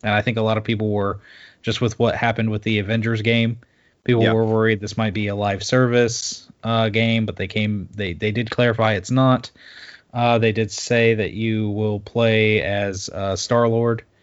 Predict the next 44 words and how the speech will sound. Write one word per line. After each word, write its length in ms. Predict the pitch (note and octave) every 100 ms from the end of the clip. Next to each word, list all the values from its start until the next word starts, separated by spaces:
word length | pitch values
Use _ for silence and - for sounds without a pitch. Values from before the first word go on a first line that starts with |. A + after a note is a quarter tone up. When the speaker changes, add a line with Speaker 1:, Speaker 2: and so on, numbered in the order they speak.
| _ _ _ _ -
Speaker 1:
Um, 600 | A2 G#2+ G#2+ G#2+ G#2 G#2+ - _ _ _ _ _ _ _
Speaker 2:
The 100 | A#2+
characters 460 | - F#3 G#3+ B3+ D3
look 140 | A2
good. 300 | - C#3+ B2
They, 120 | A2 A#2
they 200 | A2 C3+
didn't 120 | C#3
Speaker 1:
They 60 | C3
Speaker 2:
have 160 | B2+
that 180 | B2 G#2+
jarring 480 | G2 A#2 A#2+ B2 A#2
initial 480 | G#2+ G#2 A2 A2 G#2
Avengers 440 | F#2 G#2 A2+ G2 -
thing 260 | G2+ F#2+
that 100 | F#2+
I 120 | F#2+
had 240 | G2 G2 F#2+
where 120 | F2+
I 40 |
was 100 | F2
like, 200 | E2 D#2+ _ _ _ _ _ _ -
Speaker 1:
Yeah. 300 | B2+ A2 G#2+
Speaker 2:
"These 140 | A2+
are, 80 | A2
like, 200 | G#2 F#2
knockoff 520 | G#2 G#2 G2+ F2+ F#2
versions." 400 | F#2 F#2 F2 F2+
'Cause 160 | - B2+
it, 160 | C3+ C#3
they 140 | C3
did 260 | B2+ C#3+ D#3
not 220 | D3+ G#2+
look 140 | C3
like 160 | B2 A2+
the 60 | A2+
movie 320 | A2 C3+ F3
ones, 260 | F#3 F#3
but 140 | C3 A2+
they 80 | B2+
also 260 | C3 C3
didn't 340 | A#2 B2 G#2 G#2+
look 200 | G#2+ G#2+
like 480 | G2 G2+ F#2 -